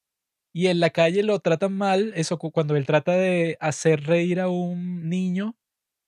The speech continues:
en el autobús, ¿no? Entonces la mamá le dice que, "Deja de molestar a mi niño", y eso. Y él se empieza a reír porque es una situación incómoda, y todo el mundo se le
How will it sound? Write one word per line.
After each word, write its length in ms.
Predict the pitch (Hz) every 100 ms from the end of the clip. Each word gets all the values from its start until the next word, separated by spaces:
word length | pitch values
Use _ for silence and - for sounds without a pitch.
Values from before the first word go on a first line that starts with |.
| -
en 160 | 156 156
el 340 | 151 143 143
autobús, 540 | 156 151 147 139 190 165
¿no? 220 | 196 208
Entonces 300 | 160 139 156
la 680 | 175 175 170 156 147 139 139
mamá 320 | 139 147 143 143
le 100 | 156
dice 300 | 165 175 180
que, 180 | 165
"Deja 280 | 175 240 196
de 60 | 202
molestar 460 | 196 175 240 220 175
a 60 |
mi 80 | 170
niño", 240 | 214 170 151
y 80 | 165
eso. 220 | 131 - _ _ _
Y 100 | 156
él 100 | 151
se 500 | - - 185 185 180
empieza 420 | 175 156 170 165 196
a 140 | 170
reír 400 | 160 160 160 190
porque 200 | 190 160
es 60 | 147
una 140 | 165
situación 440 | - 156 156 151
incómoda, 500 | 165 165 175 196 254 _ _ _ _ _ _
y 680 | 160 156 151 139 135 127 127
todo 220 | - 143
el 60 | 143
mundo 260 | 156 160 165
se 140 | 185
le 560 | 165 151 143 139 135